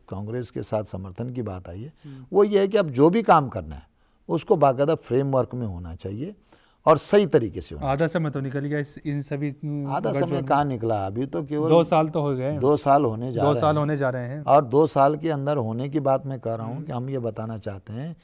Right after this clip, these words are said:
Speaker 1: कि चाहे वो आपके बेरोजगारी के मामले पे, बेरोजगारी भत्ता हमारी सरकार ने अलॉट किया।
Speaker 2: नहीं, नहीं, वो विकास की बात नहीं कर रहे हैं। हम मेन ये कर रहे हैं कि पीडीएफ़ के अंदर जो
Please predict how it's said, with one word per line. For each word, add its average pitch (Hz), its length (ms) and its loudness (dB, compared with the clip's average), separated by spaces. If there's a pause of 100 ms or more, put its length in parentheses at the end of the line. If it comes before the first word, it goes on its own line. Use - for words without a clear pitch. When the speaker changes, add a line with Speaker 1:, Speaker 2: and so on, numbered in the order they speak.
(300)
Speaker 1:
कि 127 100 -2
चाहे 123 260 2
वो 139 100 4
आपके 120 720 4 (340)
बेरोजगारी 123 640 2
के 131 160 -4
मामले 123 320 -6
पे, 139 140 -8
बेरोजगारी 113 560 0
भत्ता 95 300 -4
हमारी 110 220 -4
सरकार 107 420 -6
ने 135 160 -10
अलॉट 131 260 -10
किया। - 160 -4
Speaker 2:
नहीं, 196 80 2
नहीं, 202 120 2
वो 180 200 0
विकास 175 400 0
की - 100 -2
बात 175 220 2
नहीं 135 80 -4
कर 135 120 -2
रहे 139 100 -4
हैं। 147 80 0
हम 175 80 0
मेन 165 380 0
ये 165 120 2
कर 151 140 0
रहे 151 80 2
हैं 165 100 -2
कि 202 80 0
पीडीएफ़ 185 520 4
के 196 120 -2
अंदर 180 200 2
जो 180 320 0